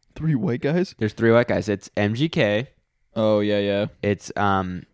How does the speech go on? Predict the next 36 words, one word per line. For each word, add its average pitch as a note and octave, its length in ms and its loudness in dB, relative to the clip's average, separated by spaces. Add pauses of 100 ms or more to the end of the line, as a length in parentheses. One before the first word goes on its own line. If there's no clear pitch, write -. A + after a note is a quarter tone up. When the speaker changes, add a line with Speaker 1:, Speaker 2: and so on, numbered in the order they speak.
(120)
Speaker 1:
Pete A#2+ 320 -2
Speaker 2:
Pete A#2+ 300 2
Speaker 1:
Davidson. D3 640 4
Speaker 2:
Davidson G#3 280 2
Speaker 1:
<laughs> - 80 -10
Speaker 2:
and G#2+ 280 2
Jack G#2+ 320 6
Harlow. G2 480 0 (200)
Speaker 1:
<laughs> - 280 0
Yeah. G3 320 6 (100)
Speaker 2:
The D3+ 200 4
three F3 300 6
of F#3 140 4
them D3 380 6
are, C3 200 6
like, A2+ 200 6
Speaker 1:
Yeah. G2+ 240 2 (300)
Speaker 2:
god B2+ 400 2
tier B2 300 -2
white G#2 360 -2
dudes. F#2 460 -8 (280)
And C3+ 180 2
they, D3 200 4 (140)
and C#3+ 240 2 (360)
Speaker 1:
<laughs> - 340 2
Speaker 2:
I D#3+ 120 4
don't D#3+ 400 4
know E3 220 6
why. C3+ 600 6
Speaker 1:
<laughs> - 40 -14
They, G3 260 4 (500)
they're D3+ 240 6
god C3 400 6
tier C3 220 4
white A#2+ 220 6
guys. A2+ 380 4